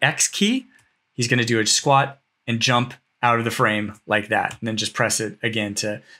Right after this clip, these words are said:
zoom him back in. So, um, nice little trigger there, little, uh, fun animation that you can do to have him, you know, jump out of frame and then, you know, come zooming back.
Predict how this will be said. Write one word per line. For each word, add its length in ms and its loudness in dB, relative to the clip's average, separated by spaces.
zoom 240 2
him 80 0
back 300 2
in. 200 -4
So, 420 0
um, 320 0
nice 220 4
little 180 2
trigger 320 2
there, 300 2
little, 260 2
uh, 100 2
fun 320 0
animation 600 0
that 80 -2
you 140 -4
can 120 -4
do 200 0
to 60 -2
have 200 0
him, 160 -4
you 80 -6
know, 180 -4
jump 200 2
out 160 2
of 80 -6
frame 360 0
and 100 -4
then, 240 -6
you 80 -8
know, 180 -8
come 220 -4
zooming 300 -6
back. 400 -4